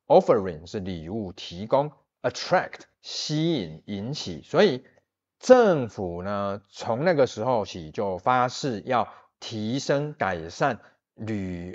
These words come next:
游客的这种礼物，就是游客的这种可能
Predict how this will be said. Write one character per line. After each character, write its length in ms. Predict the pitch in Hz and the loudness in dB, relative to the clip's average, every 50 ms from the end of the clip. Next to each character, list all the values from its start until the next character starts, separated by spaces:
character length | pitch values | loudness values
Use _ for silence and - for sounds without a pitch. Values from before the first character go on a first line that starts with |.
| - | -2
游 360 | 135 131 117 120 123 135 160 185 | 2 4 4 6 6 4 4 2
客 360 | - - - 262 233 180 147 | 2 6 8 8 8 8 6
的 160 | 120 107 104 | 4 2 2
这 160 | - 123 120 | 2 0 -2
种 300 | 117 117 95 101 104 101 | 0 -2 -4 -6 -6 -8
礼 180 | 98 90 82 90 | -8 -8 -6 -6
物， 140 | 113 135 147 | -6 -4 0
就 100 | 165 180 | 2 4
是 220 | 185 185 180 160 | 4 4 4 2
游 300 | - 131 131 123 127 151 | 2 2 4 6 6 4
客 260 | - - 214 190 156 | 4 2 2 2 4
的 320 | 131 123 120 127 131 131 139 | 4 2 2 2 2 0 0
这 200 | 143 131 131 135 | -2 -2 -2 -2
种 360 | 139 120 104 95 92 90 92 _ _ _ _ _ - | -2 -2 -2 -4 -8 -12 -14 _ _ _ _ _ -12
可 100 | - 123 | -8 -6
能 400 | 101 104 104 107 110 120 120 - | -6 -4 -4 -6 -6 -8 -10 -12